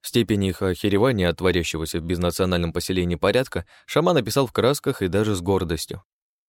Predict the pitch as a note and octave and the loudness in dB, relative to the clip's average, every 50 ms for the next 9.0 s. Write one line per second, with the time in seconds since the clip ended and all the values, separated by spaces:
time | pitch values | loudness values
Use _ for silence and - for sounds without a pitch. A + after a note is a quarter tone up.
0 | _ _ - A#2+ C3 B2 C#3 B2 - D#3 F3+ F3 - F3 F3 D#3 D3 D3 C3 - | _ _ 2 2 4 4 4 4 4 2 2 2 2 2 4 4 4 2 4 4
1 | A#2 A2+ B2+ C3+ C#3 C3+ - - F2+ E2 - - G#2+ A2 - F2+ E2+ D#2+ - - | 2 2 4 2 0 0 2 2 0 0 0 -4 -6 -4 -4 -4 -4 -4 -4 -6
2 | D#2+ E2 - _ _ _ _ _ _ _ _ _ _ - G2+ G2+ F#2 B2 A#2 G#2+ | -10 -12 -14 _ _ _ _ _ _ _ _ _ _ 0 0 2 2 2 2 4
3 | A#2+ A#2+ C#3 D3+ - - B2 A2 G#2 G#2 G#2+ C3+ C3+ - - A2 G#2+ G2 F#2 G2+ | 4 2 2 2 0 2 2 2 2 2 2 0 0 0 0 0 0 2 2 2
4 | F#2+ G#2+ A#2 A#2+ A#2 A2 - A2 A2 A2+ G#2 - A2 G#2+ F#2+ - A#2+ B2+ A2 F2+ | 2 2 2 2 2 2 2 2 2 2 0 0 0 -2 0 0 0 2 2 2
5 | E2 D#2 - - - _ _ - D#3 - - E3 D#3+ C#3+ - - F#2 G2+ G#2+ B2 | 0 -2 -6 -12 -20 _ _ 0 0 2 2 2 2 2 0 0 0 2 2 2
6 | B2+ G#2+ G2 F#2 F2+ G#2 G#2+ G#2 F2+ D#2+ F#2+ G2+ G2+ F2 E2+ D#2+ D#2+ - _ _ | 2 2 0 2 2 2 0 -2 -4 -2 -2 -2 0 0 -2 -4 -6 -12 _ _
7 | _ _ _ - - - G2 F#2 - A2+ G#2 G2+ G2+ G2+ G2+ G2 - - G#2+ A2 | _ _ _ -6 -4 -2 -2 2 2 2 4 4 4 2 0 0 0 0 2 2
8 | G#2 F#2+ E2+ F2+ G#2 A#2 A2 G#2+ G2+ F#2+ F2 E2+ E2+ F2 F2+ F#2 F2 F2+ D#2+ - | 2 2 2 2 2 2 2 2 0 0 0 2 0 0 0 0 0 -2 -4 -6